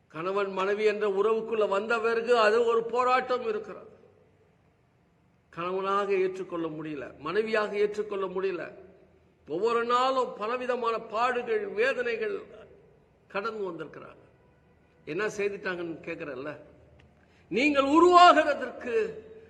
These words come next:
இவர்கள் ஒருவரை ஒருவர் ஏற்றுக்கொண்டு அவர்கள் இசைந்து வாழ்ந்த காலங்கள். ஒருவரை ஒருவர் கணவனாக, மனைவியாக ஏற்றுக்கொண்டு அவர்கள்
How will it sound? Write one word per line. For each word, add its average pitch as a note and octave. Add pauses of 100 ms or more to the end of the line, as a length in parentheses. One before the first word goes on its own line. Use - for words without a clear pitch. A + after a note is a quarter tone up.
(400)
இவர்கள் B3+
ஒருவரை D4+
ஒருவர் C#4
ஏற்றுக்கொண்டு C4 (560)
அவர்கள் C#3
இசைந்து E3
வாழ்ந்த E3
காலங்கள். D3+ (1900)
ஒருவரை G3+
ஒருவர் F#3 (380)
கணவனாக, E3
மனைவியாக E3
ஏற்றுக்கொண்டு D#3+ (3250)
அவர்கள் D#3+